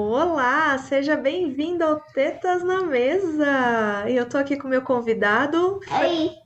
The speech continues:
Speaker 1: Francisco Ramires Rodrigues.
Speaker 2: Né, é, não, é um convidado que já apareceu algumas vezes quando era bebê.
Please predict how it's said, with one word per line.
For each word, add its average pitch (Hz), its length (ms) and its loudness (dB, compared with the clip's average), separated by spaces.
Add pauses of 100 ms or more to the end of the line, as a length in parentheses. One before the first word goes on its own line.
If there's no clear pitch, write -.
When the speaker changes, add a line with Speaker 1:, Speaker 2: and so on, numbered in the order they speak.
(160)
Speaker 1:
Francisco 285 920 0
Ramires 285 560 -2
Rodrigues. 254 760 0
Speaker 2:
Né, 196 180 0
é, 262 200 2
não, 226 340 0
é - 160 -4
um 311 100 -2
convidado 269 680 -2
que 294 120 -4
já 269 120 2
apareceu 269 480 -2
algumas 320 480 -2
vezes 247 460 -2
quando 262 240 -8
era 240 180 -8
bebê. 220 480 -4